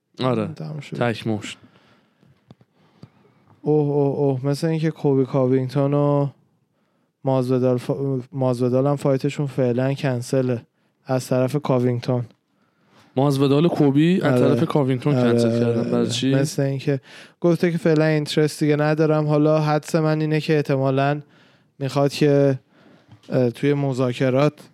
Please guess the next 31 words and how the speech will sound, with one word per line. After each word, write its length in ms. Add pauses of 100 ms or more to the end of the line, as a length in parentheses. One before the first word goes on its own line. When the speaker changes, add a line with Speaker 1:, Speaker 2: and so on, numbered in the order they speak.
(340)
Speaker 2:
حالا 260
عدد 320
بیشتری 500
بگیره، 380
چون 200
به 80
هر 160
حال 140
فایت 340
با 160
مازودال 720 (760)
از 220
نظر 300
مالی 320
فایت 280
گنده 360
ایه. 320 (400)
حدس 360
می‌زنم 340
از 180
فایتش 400
با 180
عثمان 260
گنده 260
تر 220
باشه 240
عددهای 420
فروشش، 600 (640)
سودش 500
و 40
اینا. 260